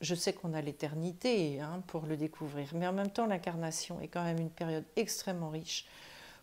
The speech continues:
pour, euh, aller rechercher les pépites, des trésors et des lumières que l'on a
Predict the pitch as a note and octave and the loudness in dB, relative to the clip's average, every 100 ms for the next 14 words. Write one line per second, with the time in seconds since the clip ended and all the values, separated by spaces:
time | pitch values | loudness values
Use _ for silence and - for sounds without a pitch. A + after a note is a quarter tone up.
0 | - - A3 A3+ - - E3+ D#3 - D#3+ | -4 4 6 6 4 -2 4 4 6 6
1 | F3+ F3+ F3+ F#3 - F#3+ F3 F3 - G#3 | 6 4 2 0 0 0 0 0 2 2
2 | - - A3 G3+ - - F3 - - - | 2 0 2 0 -6 0 0 0 -10 -2
3 | - C4 A#3+ G#3 A#3 G3 E3 E3 E3+ F#3 | 6 8 8 6 6 6 4 4 2 4
4 | A#3+ A#3+ G3+ F#3+ F#3 F#3+ - F#3 E3 D#3+ | 6 6 4 2 0 -2 -4 -2 -2 -2
5 | D#3 | -2